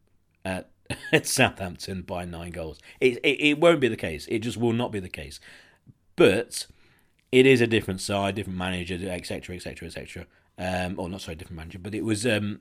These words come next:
it, it's a different, different side, different context. Um, will it be absolutely tipping down rain? I, I presume not. But, um, you can't go into a game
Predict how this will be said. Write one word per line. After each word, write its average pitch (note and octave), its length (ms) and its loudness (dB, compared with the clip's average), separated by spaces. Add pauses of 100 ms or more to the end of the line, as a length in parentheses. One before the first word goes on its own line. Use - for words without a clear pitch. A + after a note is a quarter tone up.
it, A#2+ 200 2
it's A2+ 220 2
a A2 60 -4
different, G#2+ 520 -4 (420)
different D3+ 400 2
side, F#2 480 0 (300)
different D3 460 4 (140)
context. - 840 -2 (400)
Um, G2 360 0
will B2 260 4
it A2+ 100 4
be A2+ 160 2
absolutely G#2+ 320 -2
tipping G2 260 -6
down F2+ 240 -6
rain? F#2 300 -4
I, - 580 -16 (400)
I - 140 -14
presume F2+ 440 -2
not. E2+ 360 -8 (440)
But, G#2+ 440 2
um, G#2 460 2
you A#2+ 200 0
can't A#2 540 0
go A2 180 0
into G2 320 -2
a F#2+ 60 0
game F2+ 500 -4